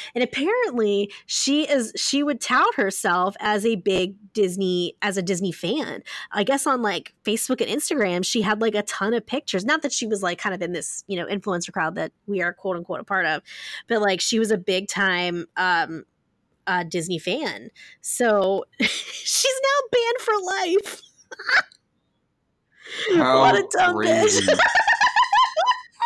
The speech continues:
Speaker 2: Like, what? Like, was she on a family
Speaker 1: No, she's from
Speaker 2: vacation?
Speaker 1: Brandon, Florida.
Speaker 2: Like,
Speaker 1: So
Speaker 2: what
Speaker 1: just,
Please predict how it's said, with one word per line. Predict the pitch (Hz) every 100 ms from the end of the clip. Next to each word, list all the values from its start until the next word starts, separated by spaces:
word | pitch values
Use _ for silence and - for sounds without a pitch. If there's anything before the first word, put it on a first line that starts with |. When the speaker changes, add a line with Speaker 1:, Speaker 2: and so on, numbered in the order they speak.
| 960 960 - -
Speaker 2:
Like, | 185 165
what? | 180 - _ _ _ _ -
Like, | 214 202
was | 220
she | 247 226
on | 208 226 233 233 220 - 160
a | 156
family | 185 175 165 123
Speaker 1:
No, | 269 254
she's | - 214 440
from | 330 233
Speaker 2:
vacation? | 226 208
Speaker 1:
Brandon, | 202 190 190
Florida. | 147 135 143
Speaker 2:
Like, | 170
Speaker 1:
So |
Speaker 2:
what | 190 196
Speaker 1:
just, | 196